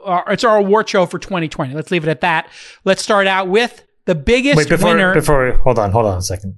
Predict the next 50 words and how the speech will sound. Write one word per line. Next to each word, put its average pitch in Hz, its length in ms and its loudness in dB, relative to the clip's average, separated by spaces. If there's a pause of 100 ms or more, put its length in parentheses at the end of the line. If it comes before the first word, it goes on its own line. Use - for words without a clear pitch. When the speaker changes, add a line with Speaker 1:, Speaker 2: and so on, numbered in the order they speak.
(260)
Speaker 2:
Um, 101 300 -2 (380)
how 160 140 2
much 202 220 2
weight 143 200 2
did 127 140 0
you 127 100 4
lose? 113 280 0
Because 123 340 -2 (120)
it's 170 180 0
either 190 320 4
that 147 300 2
you're 139 220 2
Speaker 1:
What 151 80 4
are 262 40 2
you 269 60 2
Speaker 2:
still - 180 2
Speaker 1:
talking - 160 -2
Speaker 2:
fat 151 300 2
Speaker 1:
about? 156 100 -2
Speaker 2:
and 147 120 0
you 151 80 6
have 147 200 2
a, 147 60 -6
wait, 170 160 4
wait, 139 140 -2
wait. 101 160 -12
It's 127 120 -6
either 156 180 2
you're 139 160 -4
still 175 220 -4
fat 147 320 0
and 135 60 -6
you 131 40 -2
have 123 120 0
an 120 100 -6
incredible 120 380 -2
camera, 98 480 -8 (600)
or 143 340 4 (120)
Speaker 1:
<laughs> - 140 -8
Speaker 2:
you've 143 120 0
actually 147 420 0
lost 123 340 0
weight. 110 200 -10 (160)
And 139 220 -4
this 185 240 -2
reminds 175 540 0
me, 131 100 -6
by 113 220 -6
the 98 80 -14
way, 95 260 -14